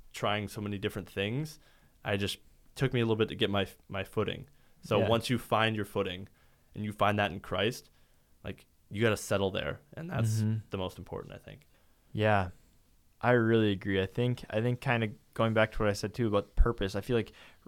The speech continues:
Speaker 2: uh, the early, like, your young adult life is really where you can start to grasp your, grasp your purpose and start going after that with all that you got. Like,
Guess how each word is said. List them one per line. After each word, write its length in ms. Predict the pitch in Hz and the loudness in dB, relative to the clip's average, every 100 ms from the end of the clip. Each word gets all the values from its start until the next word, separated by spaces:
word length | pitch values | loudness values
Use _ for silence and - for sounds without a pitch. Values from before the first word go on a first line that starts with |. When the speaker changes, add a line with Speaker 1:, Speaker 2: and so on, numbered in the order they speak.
| - | -8
Speaker 2:
uh, 360 | - 104 95 95 - | 2 6 6 4 -2
the 140 | - 95 | -6 -2
early, 320 | 113 123 120 | 2 4 2
like, 220 | - 104 - | 0 -6 -6
your 180 | 107 110 | -4 0
young 220 | 110 117 | 2 2
adult 200 | 110 107 | 2 2
life 140 | 107 104 | 2 0
is 160 | 98 | -4
really 480 | 107 110 110 104 98 - | 0 2 2 0 -4 -4
where 120 | 110 | 0
you 120 | 101 | 0
can 220 | 95 110 110 | -2 -2 -2
start 300 | - 98 - | 0 0 0
to 320 | 95 90 85 - _ | 0 0 -2 -10 _
grasp 600 | - 117 107 98 - - | -2 4 4 4 -4 -4
your, 480 | 107 104 98 90 92 - _ | 0 2 2 0 -4 -12 _
grasp 360 | - 120 113 - | 6 6 6 0
your 100 | 101 | 6
purpose 640 | - - 107 156 165 - - - - | 10 10 8 6 4 0 -14 -20 -16
and 140 | - 104 | -6 -2
start 240 | 113 98 | 0 2
going 300 | 110 113 110 98 | 4 6 6 4
after 280 | 98 - | 2 2
that 100 | 98 | 2
with 120 | 90 90 | 2 2
all 180 | 95 95 | 2 2
that 100 | 87 | -2
you 120 | 82 | -4
got. 280 | 92 80 - | -2 -2 -2
Like, 300 | 95 90 | -4 -4